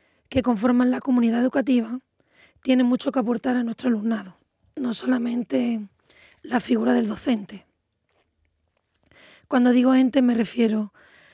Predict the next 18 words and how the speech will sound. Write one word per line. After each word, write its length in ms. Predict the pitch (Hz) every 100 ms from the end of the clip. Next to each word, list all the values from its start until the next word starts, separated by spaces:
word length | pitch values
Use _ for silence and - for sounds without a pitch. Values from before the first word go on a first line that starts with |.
| _ -
desde 220 | 240 233
el 80 | 220
personal 400 | 226 196 233 240
de 100 | 233
servicio 520 | 254 233 247 - 254
como 420 | - 233 220 214 - _ -
personal 400 | 247 226 240 226
laboral, 500 | 233 233 254 254 262 _ _ _ _ _ _
cocinero, 640 | 247 208 220 226 208 220 - _ _ _ _ _ _ -
eh, 440 | 262 247 233 233
limpiadores, 720 | 233 233 220 240 233 220 220 - _ _ _ _ _ _ _ -
hasta 560 | 254 240 233 - 262
familias 640 | - 359 247 240 233 254 -
que 140 | -
siempre 240 | - 233 220
están 240 | - -
ahí, 320 | - 254 247 _ _ _ _ _ _ _
vecindarios, 920 | - 254 - 262 226 220 240 233 226